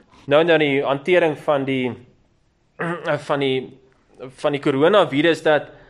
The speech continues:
hy het natuurlik baie invloed. Dit is so. Maar dit is ook nie die mag wat die konstitusie hom gee.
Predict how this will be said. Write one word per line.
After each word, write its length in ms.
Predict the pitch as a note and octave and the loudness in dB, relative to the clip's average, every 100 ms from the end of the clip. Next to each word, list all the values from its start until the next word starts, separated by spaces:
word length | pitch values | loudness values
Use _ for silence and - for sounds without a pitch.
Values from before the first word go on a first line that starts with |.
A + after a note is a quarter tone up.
| _ _ _ _ _ _ - | _ _ _ _ _ _ -10
hy 60 | |
het 100 | C3+ | -8
natuurlik 380 | C#3 C3 E3 C#3 | -6 -6 -4 -2
baie 240 | A#2+ C3 D3+ | -2 0 -2
invloed. 460 | G3 G3 B2 - _ _ _ _ _ - | -4 -6 -8 -10 _ _ _ _ _ -12
Dit 140 | C3 | -4
is 220 | F#3+ A#3 | -4 -4
so. 200 | - G#2 F#2 _ _ _ _ _ _ _ _ _ _ _ _ _ _ _ _ _ - - - - - - | -10 -14 -14 _ _ _ _ _ _ _ _ _ _ _ _ _ _ _ _ _ -20 -20 -16 -14 -14 -4
Maar 100 | D3 | 0
dit 100 | E3+ | 0
is 60 | G#3+ | 2
ook 100 | G#3 | 4
nie 120 | G3+ | 4
die 360 | F3+ D#3+ B2+ A#2+ | 4 0 -2 -4
mag 380 | C3+ D3 F#3 | 2 4 4
wat 100 | E3+ | 2
die 100 | D3+ | 0
konstitusie 680 | D3+ E3 D#3 C#3 A3 - F#3+ | 0 -4 -4 -4 -4 -2 -2
hom 160 | A2 G2+ | -2 -4
gee. 260 | - - | -16 -20